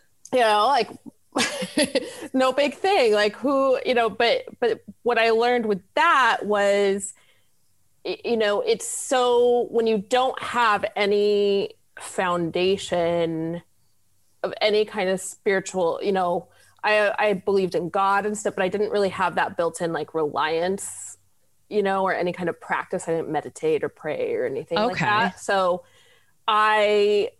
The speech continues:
Speaker 1: I dove in with, like, zero protection and totally freaked myself out. Um, seeing, like,
Speaker 2: Wow.
Speaker 1: dark, like, especially trying to solve murders.
Speaker 2: Oh, 'cause it's like you're diving in.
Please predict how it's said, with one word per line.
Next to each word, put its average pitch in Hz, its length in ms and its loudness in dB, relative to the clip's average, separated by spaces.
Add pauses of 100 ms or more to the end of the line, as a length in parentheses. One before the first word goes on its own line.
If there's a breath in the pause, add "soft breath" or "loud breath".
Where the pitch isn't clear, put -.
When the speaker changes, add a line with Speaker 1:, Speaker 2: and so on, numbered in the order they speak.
(220)
Speaker 1:
I 220 100 2
dove 247 260 2
in 233 120 2
with, 208 120 2
like, 185 220 0
zero 208 500 2
protection 240 880 -2
and 185 420 0
totally 202 560 0
freaked - 380 -6
myself 139 480 -6
out. 92 340 -6 (380)
Um, 135 560 -4 (240)
seeing, 180 320 -2
like, 160 140 -2
Speaker 2:
Wow. 175 280 0
Speaker 1:
dark, 156 360 -2
like, 147 240 -4
especially 202 460 -2
trying 190 220 -4
to 165 40 -8
solve 165 240 -4
murders. 143 500 -4
Speaker 2:
Oh, 311 220 4
'cause 285 140 0
it's 277 160 0
like 269 180 0
you're 247 120 2
diving 226 580 2
in. 175 840 -2